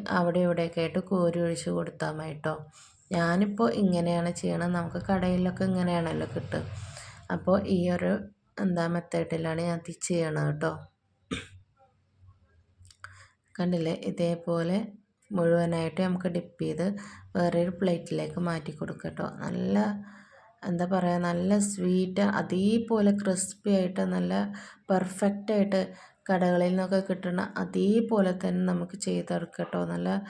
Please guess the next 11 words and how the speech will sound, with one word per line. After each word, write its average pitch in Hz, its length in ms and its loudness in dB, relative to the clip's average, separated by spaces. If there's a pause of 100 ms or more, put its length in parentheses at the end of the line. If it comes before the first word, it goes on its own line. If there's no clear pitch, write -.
(380)
എന്താ 196 200 4
പറയുക, 202 340 6
നല്ല 196 320 4
ടേസ്റ്റാണ്. 190 840 2
വായിലിട്ടാൽ 190 800 2
കഴിക്കാൻ 185 480 2
തന്നെ 214 260 6
നല്ലൊരു 190 420 2
ടേസ്റ്റാണ് 180 580 -2
ചായയുടെ 170 560 -2
കൂടെയൊക്കെ. 165 540 -6